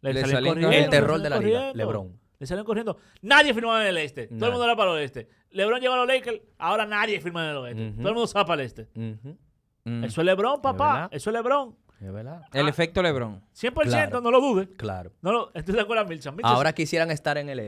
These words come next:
Speaker 3: en el oeste, viendo a los Lakers jugar así.
Speaker 1: Ah,
Speaker 3: Coño,
Speaker 1: ah,
Speaker 3: mira, no
Speaker 1: ya se
Speaker 3: fuimos,
Speaker 1: puede volver.
Speaker 3: mira estos tigres.
Speaker 1: Ya en el chat de, de, de,
Speaker 3: <laughs>
Speaker 1: de los jugadores
Speaker 3: De los
Speaker 1: están, "Eh, ya se puede volver para el oeste."
Speaker 3: <laughs>
Speaker 1: Por fin se gastó el hombre. <laughs> Como Milcha. Milcha sí lo dijo claro. Milcha dijo, "Loco, yo me jalté de pelear este tigre en el este. Yo me fui
Speaker 3: Claro,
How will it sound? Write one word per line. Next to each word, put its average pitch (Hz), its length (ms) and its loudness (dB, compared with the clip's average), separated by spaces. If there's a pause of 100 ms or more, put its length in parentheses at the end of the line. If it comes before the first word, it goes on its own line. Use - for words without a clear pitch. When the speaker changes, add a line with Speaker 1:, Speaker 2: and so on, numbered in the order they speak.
Speaker 3:
en 123 100 -6
el 120 60 -4
oeste, 104 400 -6
viendo 117 280 -2
a 120 40 -2
los 120 100 -4
Lakers 117 240 -6
jugar 110 220 -6
así. - 120 -8
Speaker 1:
Ah, 147 180 2
Speaker 3:
Coño, 113 120 0
Speaker 1:
ah, 113 60 0
Speaker 3:
mira, 135 160 -2
no 123 80 -4
Speaker 1:
ya 185 80 4
se 208 80 4
Speaker 3:
fuimos, 120 140 0
Speaker 1:
puede 233 120 6
volver. 202 260 6
Speaker 3:
mira 131 120 2
estos 123 160 -2
tigres. 113 220 -2
Speaker 1:
Ya 226 180 10
en 240 80 2
el 226 100 -2
chat 240 280 4
de, 190 240 -2
de, 180 180 -10
de, 170 440 -2
Speaker 3:
<laughs> - 100 -16
Speaker 1:
de 165 140 -2
los 165 120 0
jugadores 190 360 2
Speaker 3:
De 190 80 2
los 185 100 0
Speaker 1:
están, 160 220 -2
"Eh, 190 60 2
ya 180 80 0
se 185 80 2
puede 202 160 -2
volver 196 220 0
para 170 160 0
el 165 40 2
oeste." 147 440 -4
Speaker 3:
<laughs> - 520 -6
Speaker 1:
Por 160 140 4
fin 208 160 -2
se 214 100 0
gastó 190 220 2
el 190 60 4
hombre. 143 340 0 (240)
<laughs> 196 240 -14
Como 170 220 -6
Milcha. 180 320 -4
Milcha 196 260 -4
sí 208 120 -8
lo 190 100 0
dijo 165 160 0
claro. 151 320 -2 (480)
Milcha 160 260 -4
dijo, 185 280 0 (180)
"Loco, 165 360 -2
yo 131 140 -10
me 170 60 -4
jalté 202 260 -2
de 226 100 0
pelear 160 200 -6
este 165 80 -12
tigre 170 180 -2
en 147 60 -6
el 143 100 -4
este. 160 220 -6
Yo 139 80 -8
me 170 80 -2
fui 190 100 0
Speaker 3:
Claro, - 40 0